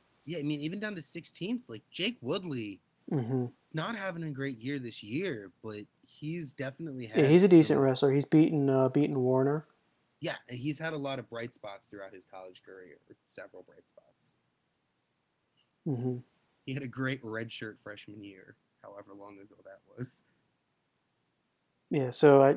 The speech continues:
Speaker 2: I, I really like Amin's chances at this weight.
Speaker 1: Yeah, for sure.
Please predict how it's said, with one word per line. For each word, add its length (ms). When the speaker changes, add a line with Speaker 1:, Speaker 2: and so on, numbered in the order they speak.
Speaker 2:
I, 460
I 60
really 260
like 220
Amin's 280
chances 400
at 120
this 180
weight. 280
Speaker 1:
Yeah, 220
for 180
sure. 440